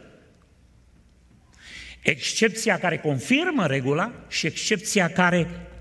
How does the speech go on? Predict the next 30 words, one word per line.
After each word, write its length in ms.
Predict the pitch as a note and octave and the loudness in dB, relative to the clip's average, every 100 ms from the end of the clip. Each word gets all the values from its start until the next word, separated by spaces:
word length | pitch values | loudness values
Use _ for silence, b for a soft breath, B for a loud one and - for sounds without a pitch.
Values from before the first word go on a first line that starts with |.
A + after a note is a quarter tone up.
| B2 G#2 | -6 4
devine 880 | D3 B2 A#2+ D#3 C#3+ C3+ G2+ - - - - - - | 4 6 4 6 8 6 4 0 -12 -20 -20 -20 -8
regulă. 600 | - F2 E2+ E2+ - - - _ _ _ _ | -6 -4 -6 -8 -10 -16 -20 _ _ _ _
Și 120 | - | -4
asta 240 | A#3+ A#3 G3 | -4 -2 -2
este 320 | F3+ - D#3+ | -2 -2 -4
doctrina 960 | A2+ G#2 - - - B3+ F3+ C3+ C3+ B B B B2 A2+ | -2 -2 -4 -4 -2 0 0 -2 -4 B B B -6 2
biblică 520 | A3 A2+ A2+ - E3+ | 2 2 -2 0 -2
cu 120 | F3 | -2
privire 380 | A2+ A2 D3 D3 | -4 -2 -2 -2
la 140 | C#3 | -4
suferință. 680 | C3 - - E3 G#2+ E2+ - | -4 -6 -4 -2 -2 -4 -4
În 80 | A2 | 0
primul 280 | G#3 A3+ G3+ | 2 4 4
rând, 260 | B2 - - - - - - - B B B B B B | 2 -4 -14 -20 -20 -20 -20 -20 B B B B B B
de 240 | C3+ E3+ | 2 4
ce 480 | E3+ - C#4 C#4+ - | 2 0 0 0 0
Iov 560 | D#3+ D3+ F3+ G#3+ A3 D#3 | 0 4 6 4 2 2
este 480 | D3+ F3 G3 - F3 | 2 2 0 -2 -4
excepția 720 | C#3+ - - B3+ - - F#3+ | -4 -6 -4 -4 -2 -2 0
lui 140 | E3+ | 0
Dumnezeu 420 | D3 D3+ C#3+ D#3 F#3 | 0 0 0 0 -2
în 80 | |
ce 120 | D3 D#3 | -2 -4
privește 420 | C#3+ D3+ E3 E3+ | -4 -4 -4 -4
suferință? 560 | - C#3+ D#3+ D3+ - | -4 -2 -2 -2 -2
Pentru 500 | G2+ - A#3 C#4+ A#3+ | -4 0 0 0 -2
că, 120 | A3 G#3+ | 0 0
potrivit 760 | G3+ E3+ D3 C3+ C#4 C#4 - | 0 0 0 0 -4 -6 -4
teologiei, 760 | A#3+ G3+ F#3+ D#3+ E3+ A#3+ E3+ A#2 | 0 2 2 2 -2 0 -2 0
doctrinei 800 | A2+ D#3 - D4 C#4 F3+ G2+ | -2 -2 -4 -4 0 0 0